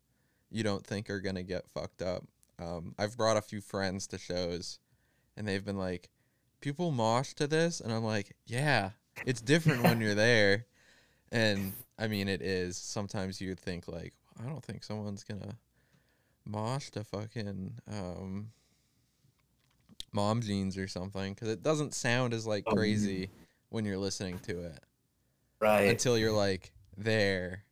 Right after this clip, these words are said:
Speaker 1: and then you're like,
Speaker 2: Oh,
Speaker 1: "Oh,
Speaker 2: yeah.
Speaker 1: okay, this is fucking crazy." Um, I've seen them a couple times. I saw 'em at Sad Summerfest, and then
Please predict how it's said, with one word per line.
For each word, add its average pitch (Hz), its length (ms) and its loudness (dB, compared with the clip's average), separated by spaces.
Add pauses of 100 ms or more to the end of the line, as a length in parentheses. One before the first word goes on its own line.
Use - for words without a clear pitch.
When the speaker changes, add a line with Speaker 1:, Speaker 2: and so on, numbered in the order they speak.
(600)
Speaker 1:
and 107 100 -4
then 104 80 0
you're 101 120 0
like, 92 180 0
Speaker 2:
Oh, 104 100 4
Speaker 1:
"Oh, 113 280 4
Speaker 2:
yeah. 104 40 2
Speaker 1:
okay, 95 300 -4
this 101 340 -8 (120)
is 101 200 -10
fucking 95 400 -6
crazy." 92 720 -8 (340)
Um, 90 520 -8 (440)
I've 127 160 0
seen 143 180 -2
them 113 180 2
a 95 60 0
couple 92 300 -4
times. 85 460 -8
I 101 80 -4
saw 107 260 -2
'em 101 100 -2
at - 200 -4
Sad 90 300 0
Summerfest, 85 800 -8 (680)
and 90 200 -6
then 87 400 -6